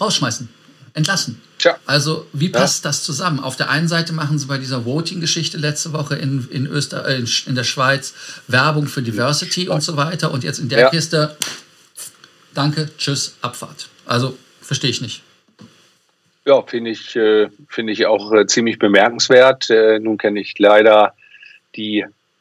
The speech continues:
Speaker 2: Arbeitsgesetzgebung in der Schweiz nicht. Ähm, <clears throat> in den U S A mal eben sechshundert Leute bei United vor die Tür gesetzt, weil sie sich haben nicht impfen lassen. Gut, wir wissen, dass der, dass der, äh,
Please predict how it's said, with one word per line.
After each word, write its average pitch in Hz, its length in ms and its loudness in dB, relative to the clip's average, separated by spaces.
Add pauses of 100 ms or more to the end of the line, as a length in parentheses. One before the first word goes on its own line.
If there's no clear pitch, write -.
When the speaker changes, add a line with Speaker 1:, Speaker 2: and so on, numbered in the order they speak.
(120)
Speaker 2:
Arbeitsgesetzgebung 110 1160 2
in 107 120 0
der 101 100 4
Schweiz 101 420 2
nicht. 117 340 -6
Ähm, 107 560 0
<clears throat> - 60 -14
in 113 360 2
den 104 160 -2
U 113 140 0
S 107 120 2
A 110 160 2
mal 110 260 4
eben 107 340 -2
sechshundert 107 560 0
Leute 101 320 4
bei 98 180 6
United 101 560 -2
vor 110 140 -2
die 107 120 -8
Tür 113 180 -4
gesetzt, 113 520 2
weil 107 180 8
sie 107 280 -4
sich 104 260 -6
haben 104 220 2
nicht 104 200 -6
impfen 110 300 -4
lassen. 107 320 2
Gut, 131 260 -8 (560)
wir 101 240 0
wissen, 104 220 0
dass 101 200 4
der, 98 400 6 (680)
dass - 300 -8
der, 92 520 0
äh, 98 220 -6